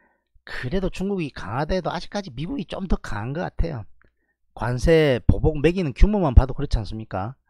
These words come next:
자, 그렇기 때문에 그것을 잘 알고 있을 겁니다. 자, 자국에 당장의 피해가 좀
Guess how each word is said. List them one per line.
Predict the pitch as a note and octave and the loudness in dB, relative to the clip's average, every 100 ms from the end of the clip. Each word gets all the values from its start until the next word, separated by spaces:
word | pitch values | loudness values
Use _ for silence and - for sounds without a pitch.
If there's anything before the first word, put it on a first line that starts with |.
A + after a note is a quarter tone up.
| _ _ - - _ - | _ _ -20 -20 _ -8
자, | F#2+ - | -8 -6
그렇기 | D3+ - | -10 -8
때문에 | - C#3+ D#3+ A#2+ A2+ G#2 F2+ | -4 -4 -2 -4 -4 -4 -8
그것을 | - C3 B2+ G#2+ | -8 -8 -6 -8
잘 | - C#3 | -8 -4
알고 | B2+ A#2+ | -4 -2
있을 | C3 - | -4 -4
겁니다. | - G#2+ B2 A2+ F2 _ _ _ _ _ _ _ _ | -6 -4 -2 -4 -6 _ _ _ _ _ _ _ _
자, | - G#2 F#2+ F2 - - | -10 -6 -6 -10 -14 -2
자국에 | A#2+ C3 D#3+ D3 A#2+ A2 F2 - | 0 0 -2 -2 0 -2 -6 -10
당장의 | - A2+ A#2+ D3+ D3+ | -10 -8 -4 -4 0
피해가 | - C3 D3+ | 0 2 -2
좀 | D#3+ | -2